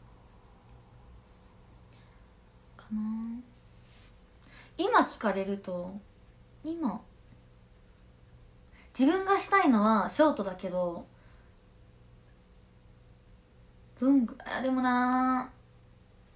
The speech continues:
なんか、ナナさんがパッと出てくるから、やっぱショートなのかな、私は。ショートが好きなのかな。確かに、生駒さんもね、ショートだよね。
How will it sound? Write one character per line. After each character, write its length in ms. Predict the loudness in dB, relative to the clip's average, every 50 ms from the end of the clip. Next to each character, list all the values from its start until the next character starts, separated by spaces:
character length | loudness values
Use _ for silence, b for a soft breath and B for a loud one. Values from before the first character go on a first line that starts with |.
| -20 -20 -20 -20 -20 -20 -20 -20 -20 -20 -20 -20 -20 -20 -20 -20 b b b b -10
な 80 | -10 -8
ん 20 |
か、 80 | -6 -2
ナ 140 | -2 0 0
ナ 100 | -2 -2
さ 180 | 0 0 2
ん 140 | 2 0 -2
が 120 | -6 -8 -6
パ 120 | -6 -8
ッ 80 | -8 -8
と 100 | -8 -10
出 100 | -10 -10
て 100 | -12 -14
く 140 | -14 -14
る 60 | -16 -14
か 140 | -16 -16
ら、 60 | -16 -16
や 60 | -16
っ 40 | -18 -20 -20 -20 -20 -20 -20 -20 -20 -20 -20 -20
ぱ 80 | -18
シ 120 | -12 -6 -4
ョ 60 | -4
ー 20 |
ト 100 | -4 -4
な 100 | -8 -8
の 80 | -10 -12
か 120 | -16 -16
な、 80 | -16 -16
私 340 | -16 -18 -20 -20 -20 -20 -18
は。 100 | -18 -18 -20 -20 -20 -20 -20 -20 -20 -20 -20
シ 140 | -16 -14 -14
ョ 40 | -12
ー 40 |
ト 80 | -12 -12
が 60 | -14
好 60 | -14 -20 -20 -18
き 80 | -18
な 60 | -16 -16
の 60 | -16 -18
か 120 | -16 -16
な。 80 | -16 -16 -16 B B B B B B B -16
確 140 | -14 -10 -4
か 80 | -4 -4
に、 120 | -4 -4
生 40 | -6
駒 260 | -2 -2 0 0 -2
さ 140 | -4 -6 -6
ん 160 | -4 -2 -2
も 80 | 0 2
ね、 240 | 2 2 2 0 -2
シ 140 | -4 -12 -16
ョ 60 | -18
ー 20 |
ト 100 | -18 -18 -18 -18
だ 60 | -18
よ 40 | -18 -16 -18
ね。 60 | -18